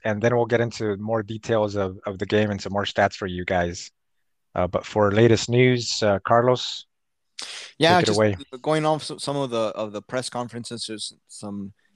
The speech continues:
Speaker 2: Niner nuggets or pieces of information here, the special teams coach, Tim Hightower, uh, he highlighted Trent Sherfield, which I think is important because not only is he,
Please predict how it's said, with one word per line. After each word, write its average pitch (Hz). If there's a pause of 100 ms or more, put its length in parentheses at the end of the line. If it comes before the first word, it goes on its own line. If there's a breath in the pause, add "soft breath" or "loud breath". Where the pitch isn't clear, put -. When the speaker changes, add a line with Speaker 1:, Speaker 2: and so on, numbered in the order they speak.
Speaker 2:
Niner 123
nuggets 120
or 104
pieces 113
of 110
information 110
here, 113 (380 soft breath)
the 107
special 127
teams 123
coach, 120
Tim 120
Hightower, 113 (420)
uh, 98
he 107
highlighted 110
Trent 123
Sherfield, 123
which 110
I 107
think 131
is 113
important 123 (220)
because 104 (340 soft breath)
not 117
only 135
is 113
he, 113